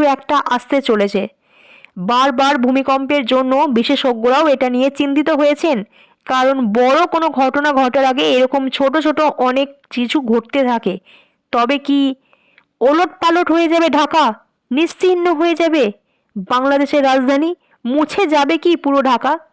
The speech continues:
তার জন্যই কি চব্বিশ ঘন্টায়, মাত্র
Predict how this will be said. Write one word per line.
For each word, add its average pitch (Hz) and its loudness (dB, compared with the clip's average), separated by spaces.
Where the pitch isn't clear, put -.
তার 269 0
জন্যই 294 0
কি 311 -2
চব্বিশ 339 -2
ঘন্টায়, 311 0
মাত্র 285 -2